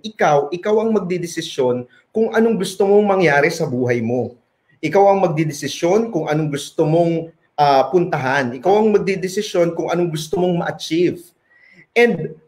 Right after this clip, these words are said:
nung pumasok itong pandemic, biglang yung dati nating pinaniniwalaan or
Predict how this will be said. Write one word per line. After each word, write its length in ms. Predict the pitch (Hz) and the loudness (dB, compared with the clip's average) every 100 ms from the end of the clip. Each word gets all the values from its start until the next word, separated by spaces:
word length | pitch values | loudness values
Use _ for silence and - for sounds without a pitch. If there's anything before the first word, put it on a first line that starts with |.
| - | 0
nung 480 | 196 277 277 220 - | 4 4 4 0 0
pumasok 640 | 208 208 240 240 240 208 | 0 2 0 -2 -4 -2
itong 240 | 220 220 | 0 2
pandemic, 720 | 226 226 233 247 220 185 185 170 | 0 2 4 6 4 0 -4 -6
biglang 720 | 202 175 220 220 220 214 - _ | -4 -4 0 0 0 -2 -6 _
yung 240 | 160 220 196 | 0 2 4
dati 320 | 226 226 220 | 2 2 2
nating 400 | 208 208 208 208 | 0 0 -2 -4
pinaniniwalaan 1040 | 190 185 185 185 170 165 214 180 160 156 | -2 -2 0 2 2 4 2 0 0 0
or 80 | 156 | 0